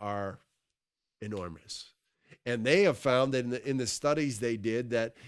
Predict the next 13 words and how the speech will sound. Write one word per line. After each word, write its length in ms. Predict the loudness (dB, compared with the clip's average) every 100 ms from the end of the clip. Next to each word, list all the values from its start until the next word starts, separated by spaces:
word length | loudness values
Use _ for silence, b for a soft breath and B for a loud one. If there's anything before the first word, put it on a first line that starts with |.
| B
it 120 | -6 -2
really 300 | 2 4 4
didn't 320 | 2 2 2
matter 420 | 6 6 4 2 -2
if 180 | -4
you 180 | -2 0
were, 280 | 2 0 -2 b b _ -18 _ -6
uh, 200 | -4 -2
inspired 800 | -4 -4 -4 0 4 6 4 2
to 100 | 0
laugh 480 | 4 4 4 0 -4
by 180 | -4 -2
something, 580 | -2 -4 -4 -6 -6